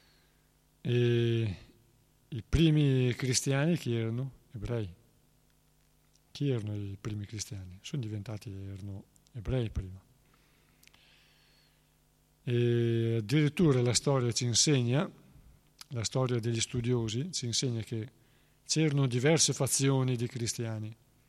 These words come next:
poiché gli ebrei sono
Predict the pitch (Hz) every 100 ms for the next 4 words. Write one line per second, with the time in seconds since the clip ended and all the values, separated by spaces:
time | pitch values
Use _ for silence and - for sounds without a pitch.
0 | _ - _ _ _ _ _ _ _ _
1 | - 123 120 156 175 170 - - - -
2 | - _ _ _ _ _ _ 120 120 107
3 | 135 147 123 107 - - - _ - -
4 | 131 127 123 120 113